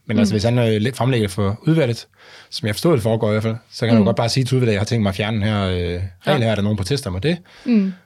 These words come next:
Speaker 1: Hvis ikke der er det, så, så man behøver ikke gå igennem hele Folketinget og sådan noget. Det er jo,
Speaker 2: Nej.
Speaker 1: altså
Speaker 2: Åh, men det var jo så nogen, øh,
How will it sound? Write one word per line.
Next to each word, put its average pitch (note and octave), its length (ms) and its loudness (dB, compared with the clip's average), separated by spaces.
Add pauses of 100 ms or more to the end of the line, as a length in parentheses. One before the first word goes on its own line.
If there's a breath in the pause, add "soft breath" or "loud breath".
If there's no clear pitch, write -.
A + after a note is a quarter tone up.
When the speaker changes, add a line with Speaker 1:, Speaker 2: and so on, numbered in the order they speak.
Speaker 1:
Hvis G#2+ 120 -2
ikke B2+ 120 -2
der F#2+ 80 0
er A2 80 0
det, A#2+ 180 2
så, A2+ 360 0
så A#2 140 -6
man G2+ 160 -2
behøver A#2 200 2
ikke B2+ 120 -2
gå A#2 80 -2
igennem B2 200 0
hele A2+ 180 2
Folketinget A2+ 400 -2
og F#2 60 -4
sådan G#2 100 -4
noget. G2 120 -2
Det G2+ 80 0
er A2 80 2
jo, A2+ 60 2
Speaker 2:
Nej. G3 180 0 (420)
Speaker 1:
altså G2+ 220 -2 (100)
Speaker 2:
Åh, A3 140 0
men G#3+ 80 4
det G#3+ 80 2
var G#3 60 4
jo G3+ 60 2
så A3 140 0
nogen, G#3 320 4
øh, F#3+ 440 2